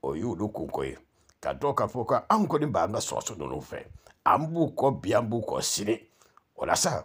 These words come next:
kɔrɔlen na sibi, i ni jɔɲɔgɔn, an Maliyɛnw, an ka, an b'aw fɛ bi, an b'aw fɛ sini. A ye taa ka baara in fɛ. Ko, Choguel Mayiga, Premier ministre, an ka foli b'i ye. I ni Burukina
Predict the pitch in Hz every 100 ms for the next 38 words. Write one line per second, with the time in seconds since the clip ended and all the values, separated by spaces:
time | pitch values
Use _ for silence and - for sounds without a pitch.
0 | - 101 113 185 147 135 147 73 67 151
1 | 151 95 98 135 - _ _ - - -
2 | 147 95 82 82 76 - - _ _ _
3 | - 113 107 123 123 113 - - 117 120
4 | 107 85 127 127 127 - 85 90 80 82
5 | 95 95 110 98 - 65 - - 95 190
6 | - _ _ _ _ - 113 143 143 _
7 | - 147 - 147 107 80 117 107 76 -
8 | 69 67 - _ - _ - - - 78
9 | - - 135 196 160 139 101 - _ _
10 | _ - - 127 147 143 143 107 - 85
11 | 135 135 - 80 95 87 92 - - _
12 | - _ - - 139 175 165 170 165 175
13 | 160 -